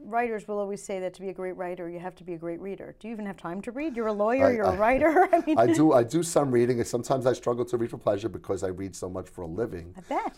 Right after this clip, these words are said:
Speaker 2: uh, as well as writing. So it does struggle, but, but I, I look for, I look for works that inspire me, and that, that's really what, what I get. And even then,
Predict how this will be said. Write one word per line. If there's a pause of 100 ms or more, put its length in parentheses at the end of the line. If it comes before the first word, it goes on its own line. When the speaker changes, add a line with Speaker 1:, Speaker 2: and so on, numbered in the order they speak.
Speaker 2:
uh,
as
well
as
writing.
So
it
does
struggle,
but, (260)
but
I,
I
look
for,
I
look
for
works
that
inspire
me,
and
that,
that's
really
what,
what
I
get.
And
even
then,